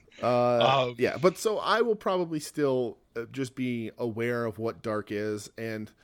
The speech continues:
Speaker 1: watch some of these matches. I mean, I'm not getting Butcher and Blade matches on regular T V. They're involved, but I'm not getting matches. So, um, if I ever see anything on Dark, I'm, I'll take it upon myself to watch it, and, uh, you'll all know about it. But we're not ob-, I
Speaker 2: Wow.
Speaker 1: won't make any sort of obligation.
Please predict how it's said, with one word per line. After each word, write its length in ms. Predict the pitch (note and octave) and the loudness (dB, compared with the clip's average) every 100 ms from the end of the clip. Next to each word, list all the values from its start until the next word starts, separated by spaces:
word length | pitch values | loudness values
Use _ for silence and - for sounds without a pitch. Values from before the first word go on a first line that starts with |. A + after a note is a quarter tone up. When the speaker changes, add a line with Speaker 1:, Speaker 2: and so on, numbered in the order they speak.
| _ _ _ _ | _ _ _ _
Speaker 1:
watch 300 | C3 C#3 D#3 | -2 -2 -2
some 140 | - F#3+ | -4 -4
of 60 | |
these 140 | G3 G3 | -4 -4
matches. 420 | F#3 A3+ - E2+ | -6 -6 -8 -8
I 60 | B2+ | -2
mean, 120 | C3+ | 0
I'm 160 | D3+ D#3 | 0 0
not 260 | D#3 - | -2 -4
getting 640 | C#3 D3+ D#3 A#2+ G#2 G#2 - _ _ _ - | -2 0 0 -2 -4 -8 -16 _ _ _ -4
Butcher 300 | B2+ - A#2+ | -4 -2 -6
and 100 | G#2+ | -4
Blade 260 | A2 A2+ | -4 -4
matches 360 | A2+ G2+ - G#2 | -6 -8 -8 -8
on 140 | G#2 | -8
regular 340 | G2+ G2 G#2 G2 | -6 -6 -6 -8
T 240 | - D3 | -6 -6
V. 180 | G#2 D#2+ | -4 -4
They're 220 | B2 C#3 | 0 2
involved, 460 | B2 B2 E3+ C#3 A2 | 2 0 2 0 -2
but 100 | A2+ | -4
I'm 80 | |
not 140 | A#2+ A#2 | -4 -6
getting 220 | G#2+ G2 | -6 -6
matches. 420 | G#2+ F2 - A1+ | -8 -10 -14 -12
So, 300 | - C3 A#2+ - - - - | -6 -2 -2 -4 -20 -20 -8
um, 160 | C#3 C#3 C#3+ | -6 -6 -4
if 160 | C#3 | -2
I 140 | D#3 D#3 | 0 0
ever 140 | D3 | -2
see 180 | - C#3 | -4 -2
anything 200 | C3 B2 | -2 -2
on 100 | A2+ | -4
Dark, 280 | A2+ A2 A2 | -2 -2 -2
I'm, 200 | A2 A2 | -6 -6
I'll 200 | G#2+ A2+ | -4 -4
take 240 | - A#2 | -4 -6
it 60 | A2 | -6
upon 260 | G#2+ G#2 G#2 | -6 -6 -6
myself 360 | G2+ - G2 | -8 -8 -10
to 80 | - | -8
watch 320 | G2+ G2 F2+ G#2 | -6 -6 -6 -8
it, 180 | G2 | -10
and, 200 | - F#2+ F#2 | -10 -12 -10
uh, 280 | F#2 F2+ G2+ - | -10 -12 -14 -14
you'll 200 | A#2+ C3 | -8 -4
all 100 | D3 | -4
know 200 | F3 G#3 | -4 -6
about 240 | D3 F2+ - | -8 -10 -18
it. 80 | - - | -20 -10
But 80 | B2+ | -4
we're 120 | D3+ | 0
not 160 | E3+ C#3+ | 2 2
ob-, 200 | A#2 G#2 | 2 -2
I 160 | B2 D3+ | -2 0
Speaker 2:
Wow. 40 | |
Speaker 1:
won't 160 | D#3 D3 | 0 0
make 160 | C3+ | -2
any 120 | B2+ | -2
sort 200 | A#2 A#2+ | -4 -2
of 100 | A2 | -2
obligation. 720 | G#2 F#2+ G2 G2 F#2+ - F#2+ | -2 -4 -6 -6 -8 -8 -12